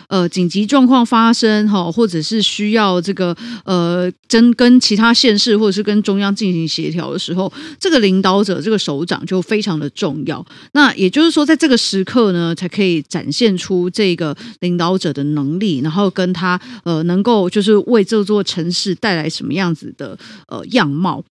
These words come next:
那但是柯文哲今天讲的这番话，就会，第一个是我觉得，就是市民难道不会觉得说，那既然如此，我，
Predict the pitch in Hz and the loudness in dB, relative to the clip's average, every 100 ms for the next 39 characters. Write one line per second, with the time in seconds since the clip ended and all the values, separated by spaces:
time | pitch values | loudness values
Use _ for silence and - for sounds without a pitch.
0 | - 349 370 330 302 302 269 196 180 214 | 0 2 4 4 6 6 6 6 2 4
1 | 220 220 131 139 220 202 185 190 196 185 | 4 4 0 -2 -2 0 0 0 0 2
2 | 247 262 202 - - - 403 392 285 330 | 4 4 2 -6 -14 2 4 6 4 4
3 | 262 - 208 220 226 220 - 370 370 - | 4 4 2 4 4 2 2 2 2 2
4 | 359 233 190 208 277 208 196 247 202 180 | 4 4 4 2 0 0 0 2 2 0
5 | 180 180 220 220 247 185 - 247 196 180 | 0 2 2 4 2 0 -4 0 2 2
6 | 180 190 - 160 151 | -2 -4 -6 -6 -4